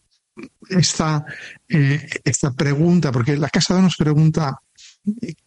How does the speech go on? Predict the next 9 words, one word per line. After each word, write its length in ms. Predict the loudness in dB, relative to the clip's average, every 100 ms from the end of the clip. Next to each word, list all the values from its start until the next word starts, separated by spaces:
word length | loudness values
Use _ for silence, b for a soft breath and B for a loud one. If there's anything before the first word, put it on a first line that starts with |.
| _ -2
¿qué 120 | 0
vales? 720 | 0 2 2 2 0 -2 -4 _ _ _ _ _
¿Qué 80 | -2
es 80 | 0
lo 120 | 0
que 120 | 0
vale 360 | 0 2 2 2
en 160 | 2 2
ti? 240 | 2